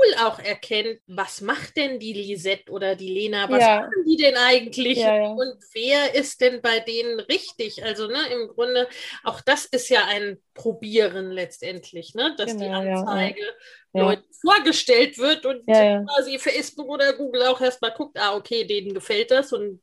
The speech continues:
Speaker 1: die, die drücken's gleich weg und die klicken
Speaker 2: Ja, ja.
Speaker 1: durch und so. Ne, also das, äh, das ist so ein bisschen die Sache. Und ja, wir sagen ja auch gerade am, äh,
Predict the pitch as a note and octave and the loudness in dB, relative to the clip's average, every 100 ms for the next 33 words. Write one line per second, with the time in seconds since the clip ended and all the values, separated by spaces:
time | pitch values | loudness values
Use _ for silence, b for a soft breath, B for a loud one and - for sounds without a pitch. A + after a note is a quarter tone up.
0 | _ G#3 G3 F3+ G3+ G3+ F3+ A3 A3 G3+ | _ -14 -14 -16 -18 -18 -8 -8 -8 -16
1 | - G#3+ G3 A3 - A#3 B3 - G#3+ G3+ | -6 0 0 0 2 2 2 -2 -4 -4
2 | - G#3+ - G#3 G#3+ G3+ G#3+ G#3 - _ | -10 -16 -6 2 4 6 4 4 2 _
3 | B3 C4+ C#4 B3 A#3+ A#3+ - B3 C#4 A#3+ | 4 4 4 0 0 0 -6 0 0 0
4 | B B D#4 B B - C4+ D4+ C4+ B3+ | B B -12 B B -6 -4 0 4 6
5 | B3+ B3+ C4 - B3+ C4 C4 B3+ D4+ C#4+ | 6 4 2 0 0 2 0 -2 -2 -2
6 | B3+ B3+ - C4 A3+ G3+ B3 - C4 D4+ | -2 -4 -4 -4 -4 -2 -2 2 2 2
7 | - _ B3+ B3+ B3 B3 B3 _ _ _ | -4 _ 4 6 4 0 -4 _ _ _
8 | - A#3 - B3+ A#3 B B A3+ G#3 G#3+ | -16 -10 -2 -2 -2 B B -2 -2 -2
9 | A3+ A3+ A3 G#3 _ - G#3 G#3 G#3+ - | -2 0 -4 -6 _ -2 -2 -2 -4 -6
10 | - _ - G#3 G#3+ G3+ G3+ G3 E3+ B2 | -14 _ -8 -4 -4 -6 -8 -8 -8 -10
11 | G#2 | -12